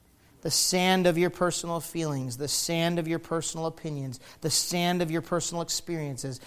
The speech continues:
the sand of your personal relationships, the sand of your emotions, the sand of the brethren. Eh,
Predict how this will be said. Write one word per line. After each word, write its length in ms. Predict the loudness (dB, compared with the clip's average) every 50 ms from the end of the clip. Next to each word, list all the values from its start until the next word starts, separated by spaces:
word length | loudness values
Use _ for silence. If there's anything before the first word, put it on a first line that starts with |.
| -18 -8 -4
the 100 | -2 0
sand 640 | 2 4 4 4 4 2 4 4 4 4 2 2 2
of 100 | 2 2
your 100 | 0 -2
personal 440 | 0 -2 -2 0 0 -2 -2 0
relationships, 760 | 0 2 4 4 2 2 0 -2 -6 -6 -6 -6 -6 -6 -8 -12 -16 -10 -4 0
the 100 | 2 4
sand 680 | 6 6 4 4 4 2 4 4 4 4 2 4 2
of 120 | 2 4 4
your 140 | 4 4
emotions, 640 | 4 4 4 4 4 4 4 2 0 -4 -6 -6 -4
the 80 | -2 0
sand 560 | 2 2 2 2 2 2 2 2 2 0 0
of 100 | -2 -2
the 80 | -2 -2
brethren. 640 | 2 4 6 8 8 6 4 0 -4 -4 -8 -10 -14 -18 _ _ _ _ _ _ _ _ _ _ _ _ _ _ _ _ _ _ _ _ _ _ _ _ _ _ _ -4 -2
Eh, 100 | -2